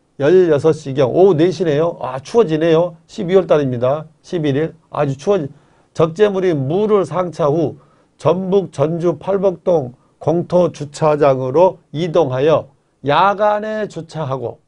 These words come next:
그 다음날 아침 여덟 시경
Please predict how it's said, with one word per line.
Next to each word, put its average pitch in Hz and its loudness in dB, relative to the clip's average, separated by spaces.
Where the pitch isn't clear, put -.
그 220 0
다음날 190 0
아침 151 -6
여덟 165 0
시경 147 -4